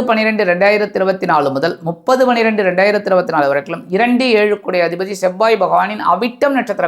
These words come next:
காலில் டிராவல் பண்றதுனால வாழ்க்கை துணை மூலமா உங்களுக்கு ஒரு வருமானம் கிடைக்கும், சுகங்கள். அதே மாதிரி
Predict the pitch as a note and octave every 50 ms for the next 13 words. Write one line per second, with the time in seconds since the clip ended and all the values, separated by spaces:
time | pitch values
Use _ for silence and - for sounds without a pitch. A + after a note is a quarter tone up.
0 | - D#3+ E3 E3+ F#3 A3 A3 - E3+ E3+ F3+ F#3+ F3+ F3+ E3+ D#3 D3 D3 D3+ D#3
1 | E3 F3 F3+ F3 D#3 D3 D#3+ F3 G3+ A#3 A#3+ A#3+ - A#3+ A#3 A3+ - F3 D#3+ D#3
2 | D3+ D#3 D#3 D#3 D#3+ G3 G3+ F3+ C#3+ C#3 B2+ C3+ C3 B2 B2 B2+ C3+ C3+ C3+ C3+
3 | C3+ B2+ B2 - - - _ _ _ _ _ _ _ _ _ _ - - D#3+ D3
4 | E3+ F3+ E3+ D3+ C3+ - - - _ _ _ _ - F3 F#3+ B3+ C#4+ C#4+ C#4 C4